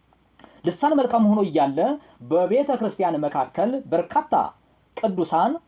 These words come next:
መንፈስ ቅዱስን የተሞሉ እህቶችና ወንድሞች ሁለቱ ተናጋሪውና እግዚአብሔር መልካም የሆነ ግንኙነት ይፈጥራሉ። መንፈሱ ይታነጻል። ስለዚህ ከእግዚአብሔር ጋር የሚያደርገውን ግንኙነት የበለጠ ያጠናክርለታል። ምን?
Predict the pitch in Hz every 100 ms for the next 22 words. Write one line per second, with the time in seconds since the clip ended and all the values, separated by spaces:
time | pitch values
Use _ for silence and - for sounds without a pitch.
0 | _ _ 135 170 277 277 220 208 185 175
1 | 165 156 156 160 190 - 139 131 127 127
2 | 185 269 - - _ _ _ - 233 294
3 | - - 240 311 - _ - 165 240 240
4 | 214 214 190 175 151 170 170 214 294 175
5 | 156 170 - 269 214 185 165 156 156 151
6 | 165 139 123 110 85 65 _ _ _ _
7 | _ _ _ _ 117 180 226 226 214 220
8 | 190 - 143 123 113 82 - _ _ _
9 | _ _ _ _ _ - 262 220 254 -
10 | 185 175 208 226 214 185 175 180 262 240
11 | 147 151 165 226 262 208 170 165 147 139
12 | 147 160 196 254 - - 139 175 285 320
13 | 214 220 269 160 185 - 185 165 - 131
14 | 113 113 95 98 151 214